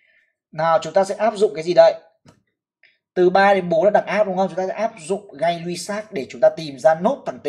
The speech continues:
bốn này. Đó. Áp dụng, áp dụng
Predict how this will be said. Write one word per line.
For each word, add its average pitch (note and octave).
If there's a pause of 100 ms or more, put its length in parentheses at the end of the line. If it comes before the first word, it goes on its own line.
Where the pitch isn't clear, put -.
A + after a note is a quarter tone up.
(120)
bốn B2
này. E3 (760)
Đó. B2+ (1040)
Áp E3+
dụng, F3+ (1080)
áp G3
dụng -